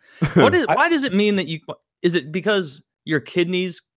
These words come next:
Speaker 2: take
Speaker 3: Yes.
Speaker 2: more water to process the salt than the water you're taking in?
Speaker 1: I looked it up. I was, I, I had the same question, and that is the answer.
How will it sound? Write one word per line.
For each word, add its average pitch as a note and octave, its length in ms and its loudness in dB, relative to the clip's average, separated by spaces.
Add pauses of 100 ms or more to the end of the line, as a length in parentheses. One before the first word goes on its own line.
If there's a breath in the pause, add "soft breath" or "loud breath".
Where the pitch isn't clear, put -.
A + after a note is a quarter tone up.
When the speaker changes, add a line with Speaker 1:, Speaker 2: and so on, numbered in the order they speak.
(360)
Speaker 2:
take E3+ 160 -2
Speaker 3:
Yes. B2+ 180 -2
Speaker 2:
more D#3+ 140 2
water C#3+ 320 0
to B2+ 60 -4
process C#3+ 580 -2
the D3 100 -14
salt D3 420 -4
than B2+ 300 0
the C3 80 0
water B2 260 0
you're A#2 140 0
taking A#2 440 -6
in? F3+ 260 -4 (180)
Speaker 1:
I C3 80 2
looked D3+ 260 4
it C#3+ 60 0
up. D#3 160 6
I A#2+ 100 4
was, A#2+ 140 0
I, G#2+ 240 2
I G#2+ 40 0
had B2 160 0
the A2+ 80 -2
same B2 220 -2
question, A2 380 -4
and E2+ 80 -4
that G2 180 -2
is F#2 180 -4
the F2+ 160 -6
answer. - 360 -10